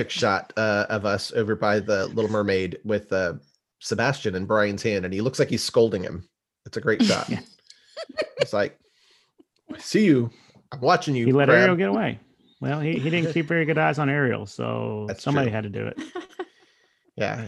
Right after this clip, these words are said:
Speaker 2: if he was paying more attention, she might not have had human legs to begin with.
Speaker 3: That, that whole movie could have been avoided. I'm just saying. Um,
Speaker 2: Yep. That's a great list, guys.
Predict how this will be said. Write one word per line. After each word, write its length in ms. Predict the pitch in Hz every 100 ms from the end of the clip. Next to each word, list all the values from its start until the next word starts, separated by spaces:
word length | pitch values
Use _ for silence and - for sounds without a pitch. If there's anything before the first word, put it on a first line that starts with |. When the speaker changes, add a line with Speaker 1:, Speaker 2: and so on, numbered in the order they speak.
| -
Speaker 2:
if 80 |
he 100 | 131
was 100 | 139
paying 240 | 143 165 165
more 120 | 180
attention, 420 | - 254 - 139
she 140 | 139 131
might 140 | 123
not 120 | 135
have 80 | 139
had 120 | 139
human 260 | 143 143 135
legs 220 | 151 143
to 80 | 143
begin 220 | 160 190
with. 200 | 110 104 _ _ _ _ _ -
Speaker 3:
That, 260 | 113 113 123
that 160 | 131
whole 220 | - 143 165
movie 300 | 175 170 147
could 140 | 143
have 60 | 127
been 100 | 131
avoided. 460 | 120 120 104 95 _
I'm 120 | - 104
just 160 | 104
saying. 340 | - 110 107 101 - _ _ _ _ _ _ _ _ - 139
Um, 420 | - - 117 - - _ _ _ _ 190 -
Speaker 2:
Yep. 260 | 139 - 180 _ _ _ _ _ _ _ _ _
That's 180 | - 247
a 40 | 123
great 220 | 156 143
list, 260 | 143 -
guys. 440 | - 101 123 -